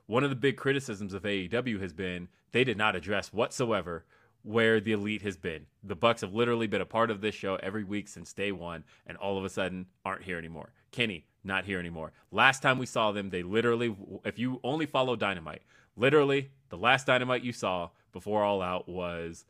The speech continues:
you saw them beat, um, uh, Aussie Open and, uh, Will Ospreay. And then the following week, they're gone. <laughs> And so,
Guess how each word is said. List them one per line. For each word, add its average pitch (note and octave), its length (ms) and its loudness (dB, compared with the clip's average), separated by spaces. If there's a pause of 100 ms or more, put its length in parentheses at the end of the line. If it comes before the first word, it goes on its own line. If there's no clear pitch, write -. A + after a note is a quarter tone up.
(160)
you F#2 120 -8
saw G2 260 2
them F#2+ 300 -4
beat, G2 320 -4 (340)
um, E2+ 720 -4 (640)
uh, E2 480 -8 (540)
Aussie G#2 300 0
Open F2+ 400 -4
and, F2 680 -6 (140)
uh, D#2+ 460 -6 (240)
Will G2+ 140 0
Ospreay. E2 440 -6 (540)
And F2+ 180 -8
then F#2+ 180 -4
the F#2 60 -6
following F#2 360 -4
week, F2+ 180 -6
they're F2 120 -6
gone. E2 480 -10
<laughs> - 40 -20 (560)
And G#3 140 8
so, C#3 580 4